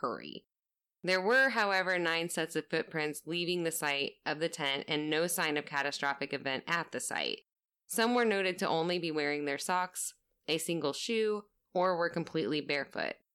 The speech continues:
No hikers or remnants of hikers were found at the site.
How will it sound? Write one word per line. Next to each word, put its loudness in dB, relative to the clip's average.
No 4
hikers 0
or 2
remnants -2
of -6
hikers -2
were -2
found 0
at -6
the -4
site. -2